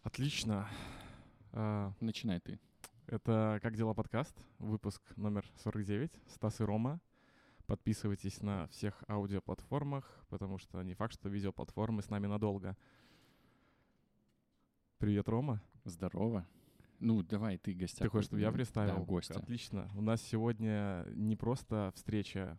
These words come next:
Speaker 1: спустя долгое время, у нас ещё и гостевой подкаст. С нами сегодня, собственно, один из учредителей славного бара «Клумба»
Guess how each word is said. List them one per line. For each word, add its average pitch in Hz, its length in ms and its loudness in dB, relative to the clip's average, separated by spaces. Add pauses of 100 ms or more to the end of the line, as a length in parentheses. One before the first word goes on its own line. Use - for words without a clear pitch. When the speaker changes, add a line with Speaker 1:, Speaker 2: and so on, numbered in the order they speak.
Speaker 1:
спустя - 360 -4
долгое 101 280 0
время, 98 260 0
у 90 40 -2
нас 92 120 -4
ещё - 160 -4
и 98 40 -2
гостевой 101 280 -2
подкаст. - 420 -4
С - 40 -6
нами 101 200 0
сегодня, 98 640 -2 (640)
собственно, 117 600 0
один 110 320 2
из 101 80 2
учредителей 101 600 0
славного 101 520 0 (300)
бара 107 380 2
«Клумба» 113 500 2